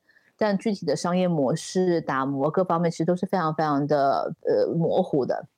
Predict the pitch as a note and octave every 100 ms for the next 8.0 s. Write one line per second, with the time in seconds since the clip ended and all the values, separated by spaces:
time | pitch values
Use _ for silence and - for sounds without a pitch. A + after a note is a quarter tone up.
0 | _ _ - E3+ D3+ - - - - G3+
1 | E3+ E3+ D#3+ D#3+ F#2 - - C#3+ F#3+ D#3+
2 | D#3+ D3+ D3 D#3+ D#3 D3+ D3+ D#3+ C#3+ A2+
3 | - D3 D3+ D#3+ C#3+ C#3 C3 C#3 - -
4 | - _ - B2 - _ - F#3 C3+ C3+
5 | C3+ - - D#2 - - - D#3 F#3 F3+
6 | C3 D3 D#3 D#3 D3 C#3+ D3+ F3 D3+ A2+
7 | D#2 - A2+ - F3 B2 - - F3+ D3+